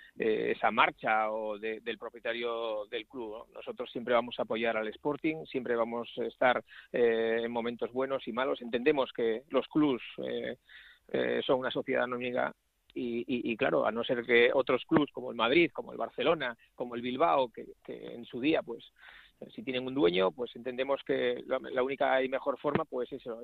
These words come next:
llegar a buen entendimiento, diálogo y seguir apoyando al club. Eso, por lo menos, eh, lo que se habla en las asambleas. Eh, aquí nosotros, ninguno de nosotros somos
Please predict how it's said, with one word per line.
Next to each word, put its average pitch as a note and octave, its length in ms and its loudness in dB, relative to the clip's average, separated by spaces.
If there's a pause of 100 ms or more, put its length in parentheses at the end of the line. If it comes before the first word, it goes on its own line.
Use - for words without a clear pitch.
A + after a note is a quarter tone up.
llegar B2 240 0
a B2 240 4
buen B2+ 240 -2
entendimiento, C3 500 -4
diálogo C#3+ 360 2
y C3+ 60 0
seguir B2+ 260 0
apoyando A#2 360 2
al A2 80 -2
club. - 180 -8 (640)
Eso, F3+ 260 4 (400)
por C3 140 0
lo B2 100 2
menos, D#3+ 340 0
eh, B2+ 160 -6
lo A#2 140 0
que A2 140 -8
se A#2+ 100 -4
habla C#3 340 0
en A#2 120 -6
las A2 140 0
asambleas. A#2 480 -2 (380)
Eh, A#2 720 -4 (800)
aquí A#2+ 240 0
nosotros, B2 340 -2
ninguno C3 460 2
de B2+ 100 4
nosotros C3 380 0
somos C3 420 0